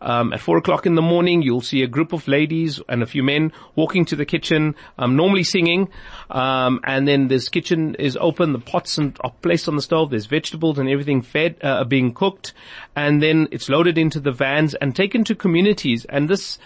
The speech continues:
um, please follow us on Facebook and you'll see all of this in action. And, um, th-, then the food is taken to the communities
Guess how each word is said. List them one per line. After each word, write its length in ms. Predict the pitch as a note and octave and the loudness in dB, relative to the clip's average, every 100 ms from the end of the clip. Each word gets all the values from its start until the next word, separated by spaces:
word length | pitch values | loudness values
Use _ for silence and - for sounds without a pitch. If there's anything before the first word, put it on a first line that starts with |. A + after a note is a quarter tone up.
| - - - | -20 -20 -6
um, 420 | C#3 C#3+ C3+ A#2+ - _ | 0 2 2 -2 -8 _
please 320 | - A#3 A3+ - - | -2 2 2 -2 -14
follow 280 | - F#3 F3+ | -6 0 0
us 160 | E3 C#3 | 0 -2
on 100 | B2+ | 0
Facebook 400 | D3 C#3+ C#3 - | 0 -2 -4 -2
and 100 | B2+ | -2
you'll 140 | A#2+ | -2
see 220 | A#2 E3+ | -2 -2
all 220 | F#3+ G#3+ | 2 4
of 100 | F#3+ | 2
this 180 | C#3+ C#3 | 0 0
in 100 | A#2 | 0
action. 480 | B2 B2 - F#2+ A2 - - - - - - | 0 -2 -6 -6 -8 -12 -20 -20 -20 -20 -12
And, 460 | - D3 C#3+ D3 C#3 | -4 -2 2 2 0
um, 720 | - D3 C#3+ C#3+ C#3 B2+ - _ G3+ G3+ D#3+ _ D4+ C#3+ | -2 0 2 2 2 0 -6 _ -20 -20 -20 _ -18 -4
th-, 160 | D#3 | -2
then 240 | D#3 F3+ F#3 | 2 2 4
the 100 | D3+ | 2
food 200 | F3+ D3+ | 0 -2
is 80 | - | -2
taken 300 | D3+ D3 C3+ | -4 -2 -2
to 140 | F#3+ | -2
the 100 | E3+ | -2
communities 720 | E3 D3 C#3 C3+ - C#3+ B2+ | -2 -2 0 -2 -4 -4 -4